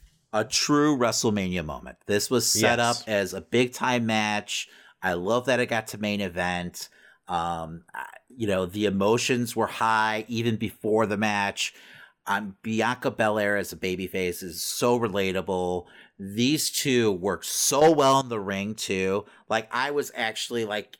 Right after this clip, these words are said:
Speaker 1: feeling anxiety before the match started, like, before the bell <laughs> rang. I was like,
Speaker 2: Uh-huh.
Speaker 1: "Oh, I, I just want this match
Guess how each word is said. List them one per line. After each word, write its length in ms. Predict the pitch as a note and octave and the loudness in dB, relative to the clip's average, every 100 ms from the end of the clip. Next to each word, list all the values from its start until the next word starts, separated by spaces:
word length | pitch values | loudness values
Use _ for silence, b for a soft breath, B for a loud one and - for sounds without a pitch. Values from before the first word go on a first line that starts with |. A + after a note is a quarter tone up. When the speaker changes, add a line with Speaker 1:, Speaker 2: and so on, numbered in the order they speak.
| _ | _
Speaker 1:
feeling 420 | - C#3 A#2+ A2 | -4 -2 0 -4
anxiety 480 | F#2+ E2 E2+ G#2 A2+ | -10 -6 -6 -4 -6
before 360 | G#2+ - G#2+ G#2 | -10 -8 -6 -6
the 80 | F2+ | -6
match 300 | E2+ G2 - | -8 -8 -8
started, 500 | - D2 F#2+ A#2 G2+ | -8 -4 -2 -2 -4
like, 120 | F#2 | -8
before 240 | F#2 G#2 | -8 -8
the 100 | G2 | -6
bell 220 | F#2 F2 | -6 -4
<laughs> 20 | G2 | -2
rang. 260 | A#2 B2+ | -2 -4
I 60 | G#2 | -4
was 100 | G2+ | -4
like, 100 | A#2 | 0
Speaker 2:
Uh-huh. 420 | A2+ G2+ F2 G#2+ | 2 2 2 -2
Speaker 1:
"Oh, 20 | - | -2
I, 140 | B2 | -4
I 40 | |
just 240 | B2+ - - | -4 -6 -8
want 180 | G#2+ G2+ | -8 -6
this 200 | G2+ G2+ | -10 -8
match 320 | F#2 F2+ | -10 -10